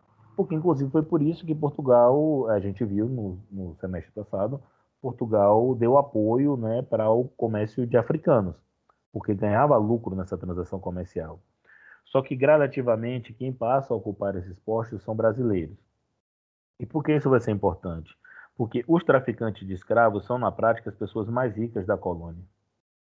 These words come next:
Esses traficantes de escravos não se resumem apenas ao trato negreiro. Eles investem em terras, investem em comércio de abastecimento e investem em empréstimos.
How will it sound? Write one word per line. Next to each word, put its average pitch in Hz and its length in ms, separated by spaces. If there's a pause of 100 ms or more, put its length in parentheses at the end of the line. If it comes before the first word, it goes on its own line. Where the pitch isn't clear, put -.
(580)
Esses 151 300
traficantes 104 640
de 92 60
escravos 110 520
não 123 180
se 131 140
resumem 123 680 (280)
apenas 120 580
ao 117 180
trato 110 440
negreiro. 110 580 (260)
Eles 110 240
investem 90 460
em 127 60
terras, 104 580 (300)
investem 95 460
em - 20
comércio 87 360
de 92 60
abastecimento 117 840
e - 20
investem 123 600
em 131 240
empréstimos. 101 840